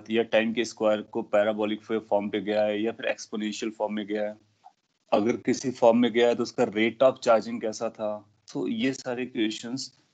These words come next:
काफी important होते हैं, particularly एडवांस को लेकर के और main को भी, दोनों के exams के लिए। तो हम लोग इसको detail में समझने की कोशिश करते हैं। तो ये सिर्फ समझाने के लिए था।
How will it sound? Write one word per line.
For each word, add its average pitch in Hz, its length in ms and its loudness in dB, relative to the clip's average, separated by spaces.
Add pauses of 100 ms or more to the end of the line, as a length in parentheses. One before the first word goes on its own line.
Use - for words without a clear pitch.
काफी 120 280 2
important 107 600 2 (160)
होते 107 220 0
हैं, 107 260 4 (380)
particularly 110 640 4 (340)
एडवांस 101 440 4
को - 120 -4
लेकर 101 280 0
के 123 180 -6 (240)
और 127 120 6
main 107 240 6
को 104 120 0
भी, 107 200 0 (800)
दोनों 117 280 4
के - 100 -6
exams 101 360 0
के - 80 0
लिए। 104 120 2
तो 104 460 2
हम 113 200 2
लोग 113 100 8
इसको 120 240 4
detail 104 340 2
में 120 100 6
समझने 101 320 0
की 107 60 0
कोशिश 104 260 0
करते - 300 -6
हैं। 104 100 -8
तो 107 360 0
ये 107 280 4
सिर्फ 104 220 0
समझाने 104 400 4
के 113 120 4
लिए 98 120 8
था। - 280 -8